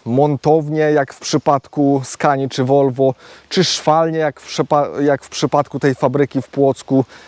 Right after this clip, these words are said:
e, Levi Strauss, włacie-, właściwie szwalni, więc miejsca pracy bardzo nisko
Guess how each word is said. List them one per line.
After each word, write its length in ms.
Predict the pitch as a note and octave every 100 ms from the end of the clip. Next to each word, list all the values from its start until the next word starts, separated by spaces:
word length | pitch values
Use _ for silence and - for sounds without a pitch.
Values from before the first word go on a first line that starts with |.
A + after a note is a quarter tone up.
| -
e, 60 | - B2 B2 B2
Levi 340 | B2 C3+ B2+ C3
Strauss, 680 | - C3+ C#3 C3 C3+ - -
włacie-, 300 | B2+ A#2+ B2+ A#2+
właściwie 440 | B2 B2 C3 C3
szwalni, 580 | - - C#3+ C3+ C3+ C3 - - - A#2
więc 420 | D#3 A#3+ A#3 -
miejsca 680 | D#3+ G#3 G3 E3+ - F3+
pracy 460 | F3 C#3+ D3+ - D3
bardzo 420 | B2 D3 D3+ C#3+
nisko 500 | C#3+ A#2 - - A#2+